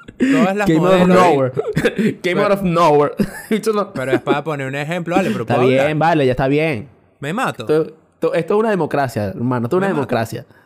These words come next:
Speaker 2: No, no, por
Speaker 1: Ok.
Speaker 2: favor.
Speaker 1: Ok. En el mundo fitness hay muchos modelos y muchos modelos que son entrenadores. Y todos esos tienen sus propias guías de entrenamiento, tienen sus propias apps. Y a todos les va muy bien. O sea, mercado siempre va a haber.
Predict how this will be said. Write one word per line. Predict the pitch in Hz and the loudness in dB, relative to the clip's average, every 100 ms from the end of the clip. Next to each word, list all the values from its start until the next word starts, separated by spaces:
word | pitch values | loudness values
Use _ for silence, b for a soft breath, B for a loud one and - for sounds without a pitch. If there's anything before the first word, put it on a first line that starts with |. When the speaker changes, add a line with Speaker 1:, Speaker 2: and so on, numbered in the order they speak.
| _ | _
Speaker 2:
No, | 123 120 | -4 -2
no, | 110 | -2
por | 117 | -4
Speaker 1:
Ok. | |
Speaker 2:
favor. | 107 92 82 b b b b b | -4 -6 -12 b b b b b
Speaker 1:
Ok. | 104 98 90 - - - _ _ _ _ _ | -20 -20 -20 -18 -20 -20 _ _ _ _ _
En | 135 | -10
el | 143 | -6
mundo | 165 190 | -6 -6
fitness | 190 151 147 | -6 -4 -4
hay | 156 | -6
muchos | 175 170 180 | -6 -8 -8
modelos | 170 170 165 156 | -6 -6 -4 -4
y | 151 | -6
muchos | 139 131 160 | -8 -8 -6
modelos | 165 160 147 | -4 -6 -8
que | 135 | -12
son | 131 | -12
entrenadores. | 135 160 143 120 135 117 - _ _ - | -10 -10 -8 -6 -6 -8 -14 _ _ -14
Y | 147 | -14
todos | - 175 196 208 208 202 | -8 -4 -4 -4 -6 -6
esos | 185 156 - 156 156 - _ _ _ _ _ | -6 -6 -10 -16 -16 -20 _ _ _ _ _
tienen | - 160 156 160 175 | -8 -6 -4 -6 -8
sus | - 156 | -10 -12
propias | 143 131 147 147 | -10 -10 -8 -8
guías | 156 156 | -8 -8
de | |
entrenamiento, | 156 151 127 147 147 131 | -10 -10 -10 -10 -10 -12
tienen | 127 127 131 | -14 -16 -16
sus | 131 | -14
propias | 131 120 127 | -12 -10 -8
apps. | 135 131 - _ _ _ _ - | -8 -8 -12 _ _ _ _ -16
Y | |
a | 131 | -10
todos | 165 | -6
les | 190 160 | -6 -6
va | 151 | -6
muy | 170 180 | -8 -8
bien. | 196 110 92 _ _ | -8 -10 -14 _ _
O | 120 | -12
sea, | 156 147 | -6 -6
mercado | 151 151 202 143 | -6 -6 -6 -6
siempre | 127 156 139 | -8 -10 -8
va | 127 | -8
a | 131 | -6
haber. | 127 110 _ | -6 -10 _